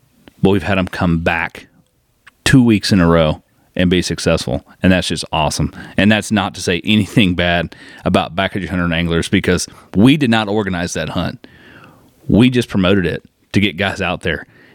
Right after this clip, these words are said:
And we're trying to build the membership for those guys, for B H A in the state of Florida, because we love what they do. And it's a whole lot of fun to get with those guys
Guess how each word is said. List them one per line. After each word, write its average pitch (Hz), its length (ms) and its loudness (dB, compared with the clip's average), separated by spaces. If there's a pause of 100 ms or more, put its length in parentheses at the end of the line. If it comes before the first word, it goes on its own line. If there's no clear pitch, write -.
(140)
And 87 480 -2
we're 95 140 2
trying 101 220 0
to 95 60 0
build 98 260 0
the 92 60 0
membership 92 420 4
for 95 100 0
those 90 200 2
guys, 87 260 -2
for 87 220 0 (280)
B 104 200 2
H 95 200 -2
A 95 200 0
in 95 80 -2
the 98 60 0
state 98 220 -2
of 85 60 -8
Florida, 95 300 2
because 85 360 0
we 104 340 4
love 92 480 0
what 92 160 -2
they 87 140 0
do. 82 340 2 (160)
And 101 120 2
it's 95 140 0
a - 60 -2
whole 107 280 0
lot 95 160 2
of 90 80 -4
fun 87 360 2
to - 80 -12
get 76 160 -2
with 78 100 -12
those 82 200 0
guys 82 460 -4